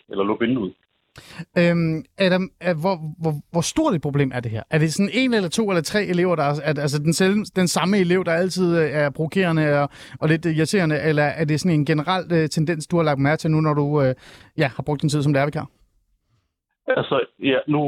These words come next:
Speaker 1: kan jeg jo kun vurdere det ud fra min egen erfaring selvfølgelig, og som lærervikar, så har du ikke en lige så stor autoritet over for elever, fordi man er der,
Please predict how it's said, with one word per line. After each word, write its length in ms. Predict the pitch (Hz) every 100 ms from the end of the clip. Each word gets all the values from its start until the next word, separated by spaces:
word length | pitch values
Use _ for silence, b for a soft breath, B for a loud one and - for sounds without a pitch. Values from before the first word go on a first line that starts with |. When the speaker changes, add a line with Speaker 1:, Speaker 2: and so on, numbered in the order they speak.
| 139 _ _
Speaker 1:
kan 60 | -
jeg 40 | 113
jo 40 |
kun 140 | 139 151
vurdere 180 | 139 123
det 60 | 120
ud 60 |
fra 80 | 117
min 100 | 101
egen 160 | 98 110
erfaring 340 | - 123 101
selvfølgelig, 480 | 92 95 98 104 -
og 160 | 95 90 - _
som 120 | - 104
lærervikar, 460 | 117 113 104 98
så 60 | 101 101
har 120 | 131
du 120 | 104 98
ikke 180 | 107 -
en 80 | 110
lige 120 | 117
så 140 | 117 90 - _ _ _ _ _
stor 160 | - 131
autoritet 440 | 95 - 101 143 113
over 160 | 95 92
for 80 |
elever, 380 | 101 117 101 90 -
fordi 280 | 98 95 95
man 140 | 104
er 80 | 123
der, 120 | 123